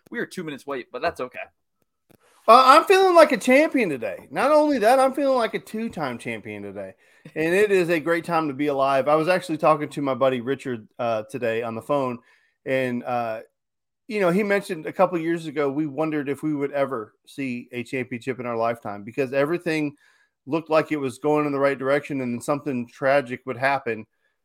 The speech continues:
Speaker 2: And here we are, two-time champions. So, ah, man, I, what a great time to be alive. That's a, that's a, a great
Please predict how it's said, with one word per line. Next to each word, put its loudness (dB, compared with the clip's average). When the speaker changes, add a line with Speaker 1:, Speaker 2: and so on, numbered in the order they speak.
Speaker 2:
And 0
here 0
we -2
are, 2
two-time -4
champions. -6
So, 0
ah, -16
man, -6
I, 0
what -4
a -2
great -2
time -8
to -12
be -10
alive. -8
That's 2
a, -2
that's 0
a, 2
a -8
great -4